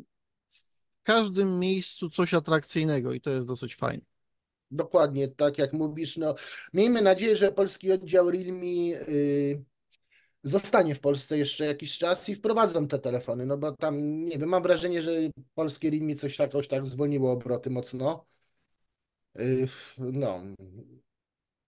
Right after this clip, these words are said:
Speaker 2: takie, no, taki, taka śmieszna refleksja mi naszła, że patrzcie, Vivo jakiś czas temu zaczęło sponsorować skoczków narciarskich i, i nie ma Vivo w Polsce. No teraz Realme sponsoruje. Ja bym nie chciał, żeby to była zła wróżba, ale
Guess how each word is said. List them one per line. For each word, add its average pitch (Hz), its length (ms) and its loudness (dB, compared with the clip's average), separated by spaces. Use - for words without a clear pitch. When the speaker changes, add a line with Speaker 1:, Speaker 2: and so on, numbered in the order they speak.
Speaker 2:
takie, 127 400 -4
no, 123 120 -6
taki, 123 340 -8
taka 127 240 -6
śmieszna 135 340 -6
refleksja 131 440 -4
mi 104 100 -10
naszła, 104 300 -8
że 104 160 -12
patrzcie, 107 380 -6
Vivo 123 240 -8
jakiś 123 280 -8
czas 117 220 -8
temu 123 200 -6
zaczęło 113 360 -8
sponsorować 117 640 -10
skoczków - 420 -12
narciarskich 120 1000 -10
i, 117 400 -12
i 127 160 -10
nie 151 120 -6
ma 113 160 -6
Vivo 90 280 -14
w - 80 -20
Polsce. 80 500 -14
No 90 120 -12
teraz 113 360 -6
Realme 127 320 -2
sponsoruje. 73 720 -14
Ja 127 300 2
bym 131 220 4
nie 120 100 -2
chciał, 104 200 -6
żeby 90 180 -12
to - 180 -12
była 92 180 -8
zła 98 180 -6
wróżba, 127 460 2
ale 117 240 -2